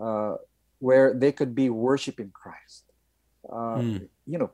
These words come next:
Speaker 1: powerful things begin to happen. And I
Speaker 2: Amen.
Speaker 1: just see that, uh, in, in the slums, that, uh, when, when we go there, uh,
Speaker 2: Mm-hmm.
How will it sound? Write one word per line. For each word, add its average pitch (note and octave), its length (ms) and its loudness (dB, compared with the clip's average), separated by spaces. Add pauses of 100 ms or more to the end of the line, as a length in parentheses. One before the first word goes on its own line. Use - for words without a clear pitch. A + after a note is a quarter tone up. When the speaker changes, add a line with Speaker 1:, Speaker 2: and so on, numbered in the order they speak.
Speaker 1:
powerful C#3+ 580 -2 (120)
things G#2 340 -6
begin F#2 500 -8
to F2+ 260 -6
happen. E2+ 420 -12 (640)
And G2+ 320 -6
I A2+ 100 -6
Speaker 2:
Amen. G#2+ 260 0
Speaker 1:
just G2+ 240 -6
see A2+ 160 0
that, G#2+ 380 2 (140)
uh, G2 320 -8
in, A2+ 160 -4 (120)
in G#2 80 -4
the G#2 100 0
slums, C3 540 -4 (260)
that, G#2+ 80 -12
uh, G#2 140 -6
when, A#2+ 400 2
when G#2+ 260 -2
we A2 120 0
go A#2 280 4
there, - 180 -4 (600)
uh, G2+ 580 -8
Speaker 2:
Mm-hmm. A#2+ 300 -4